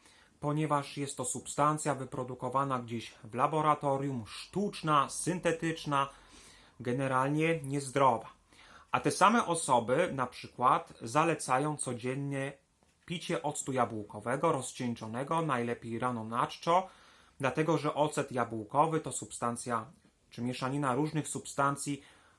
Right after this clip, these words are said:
powstałych w sposób zupełnie naturalnych i zdrowych. Wyjaśnijmy, że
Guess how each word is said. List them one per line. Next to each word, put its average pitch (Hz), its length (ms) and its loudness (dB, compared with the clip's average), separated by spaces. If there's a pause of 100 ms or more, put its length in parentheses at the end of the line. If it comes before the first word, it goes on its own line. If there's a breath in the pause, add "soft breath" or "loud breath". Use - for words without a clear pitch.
powstałych 131 580 4
w - 60 -10
sposób 110 400 -8
zupełnie 151 480 2
naturalnych 131 800 0
i - 60 -10
zdrowych. 113 520 -12 (800 loud breath)
Wyjaśnijmy, 151 960 2
że 143 360 2